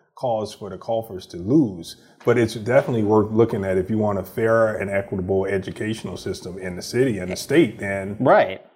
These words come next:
Speaker 2: And, and spending restraint at, at the local and state level, both of which is required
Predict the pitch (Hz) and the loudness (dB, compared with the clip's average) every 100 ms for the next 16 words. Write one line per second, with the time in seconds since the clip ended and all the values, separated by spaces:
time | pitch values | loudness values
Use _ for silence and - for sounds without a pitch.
0 | _ 160 151 143 139 120 - 160 208 147 | _ 2 2 2 -2 -2 0 0 2 -2
1 | 113 - 117 117 107 92 110 107 104 117 | -4 -2 -2 0 0 -2 -4 0 2 4
2 | 123 120 113 113 113 - 113 98 120 113 | 4 2 2 0 0 2 2 6 6 6
3 | 95 - _ _ _ _ _ 131 135 135 | 2 -4 _ _ _ _ _ 6 6 4
4 | 110 - 101 95 - 156 160 110 107 | 0 -2 -4 -4 2 4 6 6 4